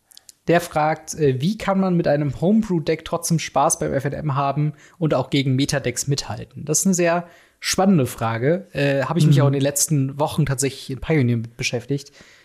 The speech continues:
Speaker 1: Äh, wie ist denn bei dir mit, mit Homebrew-Decks? Äh,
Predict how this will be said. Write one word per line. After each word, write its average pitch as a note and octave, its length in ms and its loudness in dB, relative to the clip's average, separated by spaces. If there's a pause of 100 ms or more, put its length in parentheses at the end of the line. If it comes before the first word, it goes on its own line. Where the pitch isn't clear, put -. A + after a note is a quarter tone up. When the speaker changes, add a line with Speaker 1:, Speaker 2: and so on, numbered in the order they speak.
(140)
Speaker 1:
Äh, C3 140 2
wie D#3+ 60 4
ist - 120 2
denn A3+ 100 2
bei G3 100 2
dir F#3 140 0
mit, C#3 180 -2
mit C3 180 -4
Homebrew-Decks? D3+ 720 0
Äh, C3+ 340 0